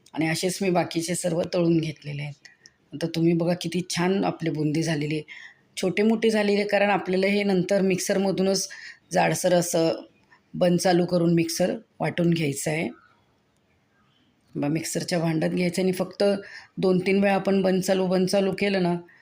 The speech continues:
का जाडसर असे वाटून होतात. बा, एवढे जाड असे पाहिजे आपल्याला, बारीक बुंदीसारखे दिसतात ना तसे. आता इथे मी ज्या वाटीने बेसन घेतलं त्याच वाटीने मी साखर घेतलेली आहे, पण मी पावणा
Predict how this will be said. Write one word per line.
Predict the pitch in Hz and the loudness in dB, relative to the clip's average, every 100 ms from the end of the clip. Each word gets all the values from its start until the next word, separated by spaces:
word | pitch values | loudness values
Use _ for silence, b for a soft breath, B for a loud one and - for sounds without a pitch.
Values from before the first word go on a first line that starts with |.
| B _ | B _
का | 170 | -2
जाडसर | 165 175 165 - 180 | 2 2 2 0 0
असे | 175 185 | 0 0
वाटून | 156 - 151 | -2 -2 -4
होतात. | 147 131 139 123 _ _ _ _ _ - | -4 -6 -12 -16 _ _ _ _ _ -10
बा, | 147 | -4
एवढे | 160 151 165 | 0 0 0
जाड | 165 165 | 0 0
असे | 160 - | -2 -4
पाहिजे | 165 156 135 | -4 -4 -4
आपल्याला, | 151 - 143 143 143 b b _ _ _ _ _ - | -6 -6 -6 -6 -8 b b _ _ _ _ _ -6
बारीक | 165 175 165 | -2 0 0
बुंदीसारखे | 170 170 170 170 175 - | 0 2 0 0 -2 -2
दिसतात | 170 170 - 208 208 | -4 -4 -4 -4 -2
ना | 175 - _ _ _ _ _ _ - | -4 -6 _ _ _ _ _ _ -10
तसे. | 139 - 139 - B B B B | -8 -8 -12 -18 B B B B
आता | - 156 | -6 0
इथे | 170 165 | 0 2
मी | 185 190 196 196 - - B B 156 | 2 2 2 -2 -8 -20 B B -2
ज्या | 196 | 2
वाटीने | 185 180 185 190 | 4 2 2 0
बेसन | 180 175 170 202 | 2 0 0 0
घेतलं | 190 180 180 | 0 0 0
त्याच | 180 185 185 | 0 0 0
वाटीने | 180 185 185 | -2 0 2
मी | 190 185 | 2 0
साखर | 185 143 190 | -2 -2 -2
घेतलेली | 180 180 165 156 | -2 -2 -2 -2
आहे, | 175 | -2
पण | 175 202 | 0 0
मी | 208 | 0
पावणा | 214 196 190 196 202 | 2 2 4 4 2